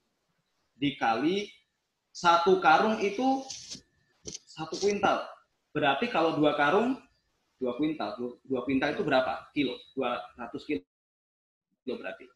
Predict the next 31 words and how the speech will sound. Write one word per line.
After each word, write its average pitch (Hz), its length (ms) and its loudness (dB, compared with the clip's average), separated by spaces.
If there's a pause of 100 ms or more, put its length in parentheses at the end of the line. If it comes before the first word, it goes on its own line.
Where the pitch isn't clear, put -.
(160)
Dua 120 160 -6
ratus 117 240 -6
kilogram. 117 480 -6 (160)
Ya 131 80 -4
udah, 165 160 4
kita 156 160 -2
hitung 165 240 0
nih. 139 160 -2 (240)
Kita 131 240 -4
coret, 143 480 0
kita - 160 -4
coret, 151 400 0 (160)
ketemunya 143 480 -2
dua. 139 400 -2
Dua 156 320 0
kalikan 147 480 0
dua 143 160 0
koma 139 240 -2
lima 156 320 0
berarti 131 320 -4
lima. 135 320 -2 (580)
lima 151 480 2
kilogram 143 560 -2
itu 190 440 -4 (120)
taranya. 139 480 -2 (380)
Kalau 180 400 6
begitu, 160 640 2 (300)
netonya, 170 920 2 (1160)
neto, 160 680 2
neto 165 320 0
itu 214 320 -4